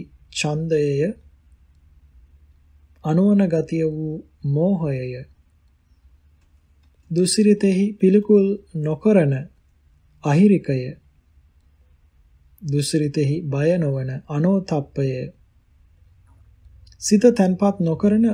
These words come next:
උද්දච්චය, අරමුණෙහි ඇලුම් කරන ලෝභය, වැරදි මතය වූ දිට්ඨිය, උඩඟු ගතිය වූ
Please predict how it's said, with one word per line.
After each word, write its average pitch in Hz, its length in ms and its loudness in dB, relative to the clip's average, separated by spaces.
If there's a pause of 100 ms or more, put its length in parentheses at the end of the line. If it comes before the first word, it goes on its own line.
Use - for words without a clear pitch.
(240)
උද්දච්චය, 165 680 0 (2000)
අරමුණෙහි 151 520 -2 (120)
ඇලුම් 185 300 0
කරන 143 340 -2 (280)
ලෝභය, 143 520 -2 (1800)
වැරදි 202 380 4
මතය 170 420 0
වූ 165 320 -4 (300)
දිට්ඨිය, 151 840 -4 (1400)
උඩඟු 175 360 0
ගතිය 147 420 -4
වූ 147 320 -6